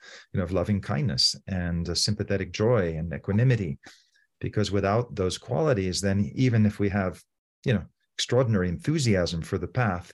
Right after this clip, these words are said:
you know, the practices that we might engage with can kind of take us into, into sometimes dangerous territory. And that's, of course, what the origins of the secrecy was about, the idea that, you know, the teachings were to be given by a qualified teacher to a qualified student.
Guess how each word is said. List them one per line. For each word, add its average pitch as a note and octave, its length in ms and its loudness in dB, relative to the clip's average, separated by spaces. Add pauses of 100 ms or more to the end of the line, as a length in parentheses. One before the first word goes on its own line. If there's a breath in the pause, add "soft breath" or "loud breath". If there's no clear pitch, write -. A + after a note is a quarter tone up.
(480 loud breath)
you G#2+ 60 0
know, F#2 180 0 (180)
the A#2 100 0
practices A2+ 600 0
that G2+ 120 -2
we G2+ 80 0
might F#2+ 220 0
engage G#2 420 2
with E2+ 240 -2
can F#2+ 140 -2
kind F2+ 220 -2
of - 140 -8
take G2 240 -2
us - 180 -2
into, E2+ 460 -2 (640 loud breath)
into F2 720 0 (260)
sometimes B2 320 2
dangerous A2 380 2
territory. E2 520 -4 (180)
And F#2+ 260 0
that's, - 420 2
of - 80 -20
course, F#2 320 -2
what F#2 180 -2
the D2+ 120 -2
origins F#2+ 480 2
of D#2+ 100 -4
the - 80 -8
secrecy G#2 500 0
was E2 200 -2
about, A2 440 0 (480 loud breath)
the G2+ 280 0
idea G2 400 2
that, F2+ 260 -2 (140)
you G2+ 80 2
know, F2 80 -2
the F2+ 100 -4
teachings G2+ 460 -4
were G2 120 0
to E2+ 120 -8
be F2+ 80 -4
given G#2 360 2
by F2+ 380 0
a - 80 -6
qualified G2 640 -2
teacher - 480 -6
to G#2 280 -2
a F2 40 -6
qualified F2 540 -4
student. - 520 -4